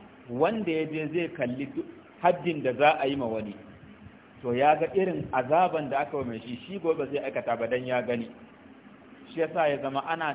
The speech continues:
tsai da haddi ne a idon jama'a. Ana gabato da jama'a ne su taho duk su gani. Za a yanke hannun ɓarawo,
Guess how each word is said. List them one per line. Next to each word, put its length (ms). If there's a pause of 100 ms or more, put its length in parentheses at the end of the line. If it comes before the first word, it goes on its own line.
tsai 160
da 160 (340)
haddi 420
ne 220 (640)
a 160
idon 400
jama'a. 400 (1200)
Ana 260
gabato 560
da 140
jama'a 480
ne 220
su 80
taho 340
duk 220 (100)
su 60
gani. 280 (1000)
Za 200
a 100
yanke 420
hannun 500
ɓarawo, 500